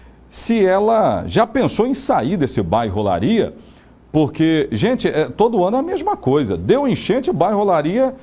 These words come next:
é, é rápido, tem que esvaziar tudo. E ela disse, já pensei, mas eu tenho um apego pelo local. Isso acontece muito, não é? Existe aquela história do apego, quem mora aí, ó, há muito tempo, eh, se apega também à tranquilidade desse local que é o bairro Olaria, não é?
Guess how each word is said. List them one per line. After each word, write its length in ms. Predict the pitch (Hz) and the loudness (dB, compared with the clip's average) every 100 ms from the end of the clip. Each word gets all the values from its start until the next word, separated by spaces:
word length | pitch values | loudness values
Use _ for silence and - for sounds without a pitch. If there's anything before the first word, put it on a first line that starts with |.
| - - | -20 -4
é, 300 | 143 139 170 | -2 0 0
é 20 | |
rápido, 540 | 185 151 226 233 113 110 | 0 0 0 0 -2 -2
tem 220 | 139 202 | -2 -4
que 100 | 202 | -2
esvaziar 540 | 156 113 190 160 208 | 0 0 0 0 0
tudo. 440 | 233 208 214 123 113 - - - - | 0 -2 -2 -4 -6 -14 -20 -14 -4
E 80 | |
ela 160 | 143 165 | 0 0
disse, 260 | 147 143 123 | 0 -2 0
já 180 | 180 | 0
pensei, 440 | 185 170 - - 196 | -2 -2 -2 0 0
mas 200 | 185 151 | 0 -2
eu 100 | 151 | -2
tenho 200 | 170 165 | -2 -2
um 40 | |
apego 400 | 156 - 139 131 | -2 -2 -4 -4
pelo 260 | 135 135 131 | -2 -2 0
local. 500 | 131 117 - 85 - - - | -2 -4 -6 -8 -10 -20 -6
Isso 220 | - - | -4 -2
acontece 580 | 143 147 117 147 147 - | 0 -2 -2 -2 -4 -2
muito, 500 | 127 131 165 - 90 | 0 2 0 -2 -4
não 80 | 98 | -2
é? 160 | 139 - - - - 117 123 | -2 -6 -14 -20 -8 -2 0
Existe 400 | 147 107 196 - | 2 0 0 -2
aquela 280 | 170 180 175 | -2 0 0
história 360 | 139 185 175 160 | -2 -2 0 0
do 100 | 175 | 0
apego, 540 | 143 - 185 139 110 | 0 0 2 2 -2
quem 180 | 110 165 | -2 0
mora 380 | 143 160 160 120 | 2 2 2 0
aí, 180 | 160 | 0
ó, 140 | 131 - - - | 0 -2 -8 -10
há 120 | - 127 | -4 -2
muito 360 | 156 165 139 | 0 -2 -2
tempo, 500 | - 175 202 143 87 - - - - | -2 0 0 -2 -6 -12 -20 -20 -8
eh, 260 | 101 104 | -4 -4
se 220 | 107 - 233 | -4 0 0
apega 460 | 247 - 214 156 | 0 2 2 2
também 360 | - 135 117 160 | 0 0 0 -2
à 60 | |
tranquilidade 720 | 127 151 139 143 120 127 127 123 | -2 -2 -2 0 0 0 0 -2
desse 260 | 135 135 | -2 -2
local 400 | 143 135 - 127 | 0 0 0 -2
que 100 | 123 | 0
é 40 | 151 | -2
o 40 | |
bairro 520 | 110 87 156 170 110 | 0 2 2 2 0
Olaria, 440 | 123 113 101 92 82 | 0 0 0 -2 0
não 120 | 113 | 0
é? 160 | 175 | 0